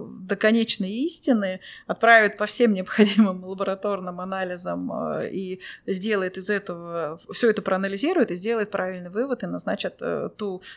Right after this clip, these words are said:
тактику лечения, даже гормо-, го-, гормональными препаратами, которая приведёт к результату и которая приведёт к,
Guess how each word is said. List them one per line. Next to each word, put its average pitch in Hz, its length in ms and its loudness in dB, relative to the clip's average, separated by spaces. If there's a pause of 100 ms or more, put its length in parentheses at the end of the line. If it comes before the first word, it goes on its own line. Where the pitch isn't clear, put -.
тактику - 340 0
лечения, 220 480 4
даже 180 280 2
гормо-, 196 420 2
го-, 190 520 -2
гормональными 185 640 -2
препаратами, 175 640 0
которая 214 320 -4
приведёт 180 400 -8 (320)
к - 80 4
результату 190 800 4
и 175 80 -4
которая 202 300 -2
приведёт 190 320 -2
к, 170 480 -2